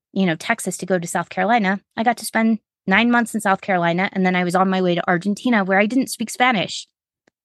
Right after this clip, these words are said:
I had a very basic understanding of Spanish 'cause our father didn't teach us, and I was gonna go to a Spanish-speaking Catholic high school. And so I went there,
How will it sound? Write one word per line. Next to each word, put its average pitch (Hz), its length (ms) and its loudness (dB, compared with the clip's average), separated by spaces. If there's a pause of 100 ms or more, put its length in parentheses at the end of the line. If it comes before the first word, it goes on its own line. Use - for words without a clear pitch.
(500)
I 196 480 4
had 190 420 2
a 196 60 0
very 214 480 -2
basic 190 480 -2
understanding 180 560 0
of 165 80 -4
Spanish 170 420 -4
'cause 185 160 -6
our 160 140 -2
father 160 360 -4
didn't 160 280 -8
teach 175 240 -6
us, 269 320 0 (500)
and 175 540 2
I 202 120 6
was 214 120 -2
gonna 220 200 0
go 190 240 2
to 190 300 -4
a 160 360 -2 (200)
Spanish-speaking 214 1040 -2 (200)
Catholic 214 400 -2
high 180 120 0
school. - 360 -8 (960)
And 202 160 0
so 190 200 2
I 185 160 2
went 196 220 -2
there, 214 380 2